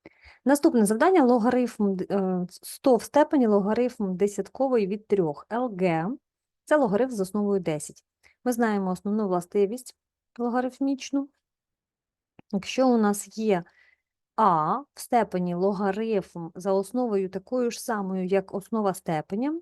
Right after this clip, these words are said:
то це все буде дорівнювати просто підлогарифмічному виразу.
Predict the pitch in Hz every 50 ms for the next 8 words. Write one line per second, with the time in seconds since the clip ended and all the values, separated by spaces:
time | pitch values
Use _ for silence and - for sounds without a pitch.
0 | _ _ - 220 208 - 214 196 - - 302 330 285 233 220 190 165 202 240 262
1 | 262 247 220 185 170 - 247 247 - 240 - - 202 175 202 185 170 190 - _
2 | - 226 220 220 - 220 208 208 190 196 185 175 170 156 143 147